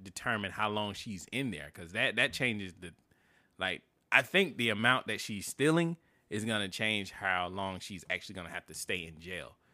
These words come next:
So if she's stealing millions of dollars worth of jewelry, then that means that's gonna be years that she's gonna have to do that. Now, the lawyer talking about this is a non-violent crime, that's cool. You can try that. That's a terrible angle in this situation because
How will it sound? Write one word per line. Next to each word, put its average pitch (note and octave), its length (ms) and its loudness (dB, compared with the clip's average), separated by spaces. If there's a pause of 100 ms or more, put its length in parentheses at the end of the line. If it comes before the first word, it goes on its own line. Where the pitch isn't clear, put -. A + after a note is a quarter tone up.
(220)
So G2 160 -2
if F#2+ 80 -2
she's D3+ 160 -2
stealing A2+ 460 2
millions C#3+ 400 6
of G2+ 160 -2
dollars G#2 500 4
worth F#2+ 300 -4
of E2 100 -8 (180)
jewelry, F2+ 520 0 (320)
then G2 140 -2
that A#2+ 140 2
means A2 280 0
that's G#2+ 140 -2
gonna B2 180 -2
be F2+ 60 -6 (180)
years G#2+ 640 0
that F#2 120 -6
she's G2 180 -10
gonna F2+ 160 -6
have F2+ 160 -8
to D#2 60 -14
do G#2 160 -4
that. D#2+ 140 -6 (260)
Now, B2+ 180 4
the A2 120 0
lawyer D#3 300 6
talking G#2+ 260 2
about G2+ 200 -2
this G#2+ 140 -2
is F#2 80 -8
a F#2 80 -4
non-violent G2 720 -2
crime, A#2 360 -4 (100)
that's G#3 220 -4
cool. - 340 -14
You C#3+ 120 -6
can B2 120 -4
try F#2 240 -2
that. D2 180 -8
That's D3 240 0
a A#2 60 0
terrible A#2 540 -2
angle A#2 340 0
in F2 100 -8
this G#2 140 -6
situation A#2 560 -2
because G2+ 380 -2